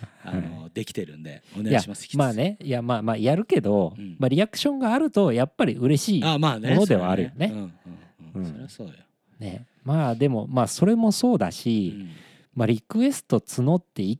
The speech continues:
Speaker 2: 件かっていうのは、
Speaker 1: <laughs>
Speaker 2: お前の責任だとは思う。
Speaker 1: 本当にそう。本当に一件だったの、それ。
Speaker 2: いや、本当に。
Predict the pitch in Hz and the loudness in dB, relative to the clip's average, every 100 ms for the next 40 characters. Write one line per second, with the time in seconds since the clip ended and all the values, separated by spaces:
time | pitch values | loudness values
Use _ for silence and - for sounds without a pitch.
0 | _ 175 104 - 107 - 101 101 127 151 | _ 0 0 0 -2 -2 -2 2 4 6
1 | 180 143 131 139 - 220 139 135 127 131 | 6 6 6 6 4 4 6 6 6 4
2 | 120 113 110 - 80 165 180 160 185 175 | 4 4 4 2 -2 0 2 2 0 4
3 | 180 165 165 156 120 - - - 403 - | 6 8 6 2 2 0 -2 -2 -4 2
4 | - 294 330 403 311 330 - 214 160 - | 4 4 4 2 4 2 4 4 4 -2
5 | 127 127 127 135 110 139 135 123 104 | -2 0 2 2 4 2 4 2 2